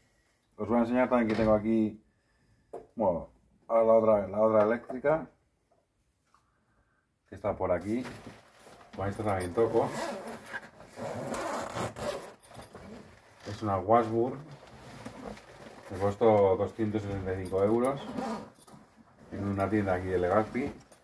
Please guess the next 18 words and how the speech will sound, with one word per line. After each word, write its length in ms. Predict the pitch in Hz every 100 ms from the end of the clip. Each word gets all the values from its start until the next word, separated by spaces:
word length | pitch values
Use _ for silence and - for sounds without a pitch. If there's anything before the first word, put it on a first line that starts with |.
| _ _
Con 140 | 98
esta 180 | 104 120
también 320 | 117 104 92
toco, 340 | 117 113 113
que 240 | 107 87 87
os 120 | 87
la, 240 | 95 95 - _ _ _ _ _ _
estas 360 | - 92 - 98
son 340 | 104 95 87
las 140 | 85 85
únicas 260 | 98 92
guitarras 320 | 92 87 87 85
que 120 | 90
tengo, 260 | 101 110
estas 300 | 104 - 87
dos. 360 | 90 120 - - _ _ _ - - - - - -
La 160 | - 82
Washburn 580 | 80 95 98 101 120